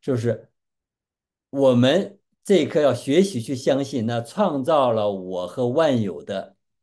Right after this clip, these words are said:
父神，学习相信那救赎了我和全人类的圣子，学习相信那使我们所有蒙神拣选的人成为圣洁的圣灵。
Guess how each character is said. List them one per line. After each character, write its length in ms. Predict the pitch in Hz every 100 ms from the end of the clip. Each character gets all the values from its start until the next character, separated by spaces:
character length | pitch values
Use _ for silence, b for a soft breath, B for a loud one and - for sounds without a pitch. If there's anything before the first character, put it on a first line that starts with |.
| _ _
父 160 | 220
神， 400 | 165 - 85 - _ _ _ _ _ _ _
学 200 | - 160
习 200 | 196 175
相 280 | 123 170 160
信 200 | 160 147
那 120 | 117
救 360 | 113 - 214 143
赎 260 | - 117
了 180 | 143 139
我 240 | 101 98 -
和 160 | -
全 300 | 120 - 110
人 140 | 113 117
类 160 | 135
的 120 | 107
圣 320 | 87 - 156 104
子， 200 | - - _ _ _ _ _ _
学 220 | - 147
习 160 | 160 131
相 280 | 120 135
信 200 | 131 135
那 160 | 120 123
使 300 | 107 - 143
我 180 | 165 104
们 140 | 101
所 400 | 101 - 120 139
有 180 | 175 110
蒙 220 | 92 113
神 240 | 175 107 107
拣 260 | 113 113
选 200 | 127 101
的 100 | 85
人 220 | 90 95
成 220 | 95 110 123
为 120 | 123
圣 300 | - 170 120
洁 200 | 98 95
的 120 | 101
圣 280 | - 147 98
灵。 300 | - 90